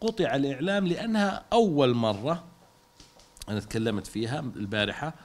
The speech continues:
لكن حقيقة الآن ما أتكلم فيه الآن أو ما يتكلم فيه أي زميل في أي موقع إخباري أو في أي محطة أو إذاعة أو كذا، هو حقيقة اللي صار امبارح، لأنه كانت يعني شفنا إنه النتائج مرضية ومحترمة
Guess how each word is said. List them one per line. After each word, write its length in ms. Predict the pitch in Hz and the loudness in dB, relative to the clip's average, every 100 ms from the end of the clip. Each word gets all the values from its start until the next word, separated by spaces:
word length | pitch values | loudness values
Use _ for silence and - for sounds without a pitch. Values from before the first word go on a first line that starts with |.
| - - - - - | -20 -20 -20 -20 -16
لكن 400 | 147 185 240 240 | -6 0 0 0
حقيقة 440 | 214 220 226 202 170 | -2 -2 -2 0 0
الآن 240 | 123 131 | 4 2
ما 440 | 113 135 202 254 240 | 4 2 2 2 0
أتكلم 540 | 233 214 226 214 190 | 0 2 2 4 2
فيه 220 | - 175 | 2 0
الآن 320 | 147 120 110 | 2 2 0
أو 160 | - 185 | 0 -2
ما 120 | 190 | -2
يتكلم 380 | 190 - 196 185 | -2 -2 -4 -4
فيه 300 | 165 185 165 | -4 -6 -2
أي 140 | 190 | 0
زميل 420 | 160 165 151 110 90 - - - - 98 | 2 0 0 0 -4 -8 -20 -20 -16 -10
في 200 | 117 165 | -2 0
أي 120 | 202 | 2
موقع 380 | 185 165 - 123 | 2 0 -2 -8
إخباري 440 | 117 135 117 110 | -8 -4 -2 -2
أو 100 | 107 | -4
في 200 | 147 165 | -4 -4
أي 100 | 156 | -2
محطة 480 | 143 117 - 107 113 | -2 -4 -8 -6 -4
أو 180 | 113 127 | -4 -4
إذاعة 280 | 131 120 104 | -4 -4 -6
أو 100 | 110 | -8
كذا، 300 | 107 135 175 175 - | -12 -14 -14 -18 -18
هو 260 | 208 277 302 | -8 -4 -4
حقيقة 380 | 247 240 254 214 | -6 -10 -8 -6
اللي 160 | 202 | -4
صار 280 | 190 202 180 | -4 -6 -6
امبارح، 320 | 143 113 123 165 | -6 -6 -8 -10
لأنه 240 | 214 220 | -10 -10
كانت 400 | - 208 185 175 | -10 -8 -8 -8
يعني 220 | 170 170 | -8 -8
شفنا 480 | 175 208 - 165 151 | -8 -10 -8 -6 -4
إنه 260 | 156 156 190 - - - - - | -4 -4 -8 -16 -20 -20 -20 -8
النتائج 580 | 165 175 175 180 151 135 | -2 -2 0 0 0 0
مرضية 480 | 160 143 117 123 127 - - _ | 0 0 -2 -4 -6 -12 -20 _
ومحترمة 720 | 135 151 127 135 135 120 117 | -6 -6 -6 -8 -8 -8 -12